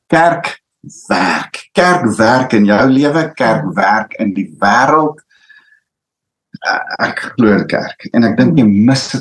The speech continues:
klomp, klomp goede van die kerk. As jy nie saam met mense sing en deel en gesels en skaaf en dien en hulle maak jou 'n bietjie kwaad en dan moet jy aan jou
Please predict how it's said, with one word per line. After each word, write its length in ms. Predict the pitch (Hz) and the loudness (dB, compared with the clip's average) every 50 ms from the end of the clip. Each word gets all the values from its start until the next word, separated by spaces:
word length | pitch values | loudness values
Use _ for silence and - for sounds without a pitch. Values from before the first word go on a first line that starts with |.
| - | -4
klomp, 240 | - 113 120 107 107 - | -2 -2 -2 0 0 2
klomp 220 | 139 127 113 - | 2 2 2 0
goede 220 | - 135 - 113 113 | 0 -2 0 0 0
van 220 | 101 104 104 110 113 | 0 2 2 2 2
die 80 | 110 113 | 2 2
kerk. 380 | - - 208 92 90 - 160 - | 2 2 2 2 0 0 -2 -2
As 160 | - 98 - | -2 -2 0
jy 60 | - 139 | 0 0
nie 100 | 143 143 | 0 0
saam 220 | - - 147 139 139 | 0 0 2 2 2
met 100 | 123 - | 2 2
mense 300 | 110 110 113 110 - 123 | 2 2 0 0 -2 -4
sing 680 | 113 - - - - - 139 123 113 107 107 107 104 - - | -6 -6 -8 -8 -2 0 2 4 4 4 4 4 2 2 2
en 180 | - 101 101 101 98 92 90 90 - | 2 2 2 2 2 0 -4 -6 -2
deel 560 | 110 107 104 113 107 104 101 101 101 101 - - | 0 2 2 4 4 2 2 2 2 0 0 0
en 180 | - 104 101 101 98 - - - - | 0 0 0 0 -2 -4 -10 -10 -10
gesels 840 | - - - - - 120 113 107 104 104 104 104 101 - - - - - - - - _ - | -10 -10 -6 -2 0 2 2 4 4 4 4 2 0 -2 -6 -12 -16 -20 -20 -20 -20 _ -2
en 180 | - 127 123 110 | 0 2 2 2
skaaf 680 | - - - - - 120 110 110 107 104 104 - - - | 0 -4 -6 -2 0 2 2 4 2 0 0 -2 -2 0
en 340 | 147 139 123 120 107 - | 2 2 2 2 0 0
dien 320 | - 139 135 131 127 127 120 120 107 110 117 - _ _ _ _ _ - | 0 0 2 2 2 2 0 -2 -2 -6 -10 -18 _ _ _ _ _ -2
en 100 | 135 127 | -2 0
hulle 220 | 123 123 139 - 151 | 0 2 2 2 2
maak 220 | 147 147 139 139 - | 2 0 0 0 0
jou 140 | 139 135 131 | 0 2 2
'n 60 | 123 | 0
bietjie 240 | 131 123 131 139 - - | 0 -2 -2 -4 -4 -2
kwaad 400 | - 139 131 127 127 127 - - | 0 0 2 2 2 0 0 0
en 60 | 117 | 0
dan 120 | 113 113 139 | 0 0 0
moet 120 | 156 151 | 0 0
jy 200 | 143 139 135 135 | 0 0 2 2
aan 120 | 131 131 135 | 2 2 2
jou 320 | 135 127 123 120 113 107 | 2 2 0 -2 -4 -6